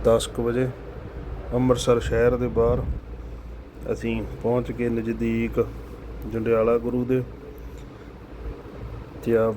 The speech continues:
ਜੀ ਦੇਖ ਰਹੇ ਹੋ, ਰਾਤ ਨੂੰ ਬੜਾ ਵਧੀਆ ਹੁੰਦਾ, ਇੱਕ ਤਾਂ ਇਹ ਰੋਡ ਖਾਲੀ ਹੁੰਦੇ ਆ ਤੇ ਇੱਕ ਦਰਸ਼ਨ ਕਰਨ ਦਾ ਜਿਹੜਾ ਆਨੰਦ ਆ, ਉਹ ਰਾਤ ਦੇ ਸਮੇਂ ਵੱਖਰਾ ਹੀ ਹੁੰਦਾ ਵਾ। ਸੋ ਸਾਹਮਣੇ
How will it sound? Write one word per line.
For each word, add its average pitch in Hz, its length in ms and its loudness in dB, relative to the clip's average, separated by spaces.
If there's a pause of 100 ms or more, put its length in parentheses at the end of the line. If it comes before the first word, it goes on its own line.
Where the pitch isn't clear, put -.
ਜੀ 113 100 -4
ਦੇਖ 110 280 -2
ਰਹੇ 123 200 2
ਹੋ, 120 160 2
ਰਾਤ 117 360 6
ਨੂੰ 131 140 2
ਬੜਾ 123 200 4
ਵਧੀਆ 123 320 0 (840)
ਹੁੰਦਾ, 120 320 6
ਇੱਕ 117 160 0
ਤਾਂ 120 140 2
ਇਹ 120 60 4
ਰੋਡ 113 280 2
ਖਾਲੀ 117 400 0
ਹੁੰਦੇ 117 320 0
ਆ 120 140 4 (880)
ਤੇ 123 120 4
ਇੱਕ 120 120 2
ਦਰਸ਼ਨ 117 460 4
ਕਰਨ 120 360 4
ਦਾ 117 140 4
ਜਿਹੜਾ 120 260 0
ਆਨੰਦ 110 400 -2
ਆ, 110 120 0 (380)
ਉਹ 113 120 -2
ਰਾਤ 110 320 2
ਦੇ 110 160 -2
ਸਮੇਂ 110 460 -4
ਵੱਖਰਾ 113 340 2
ਹੀ 120 100 4
ਹੁੰਦਾ 104 320 0
ਵਾ। 123 180 -2 (1300)
ਸੋ 120 260 2
ਸਾਹਮਣੇ 135 840 4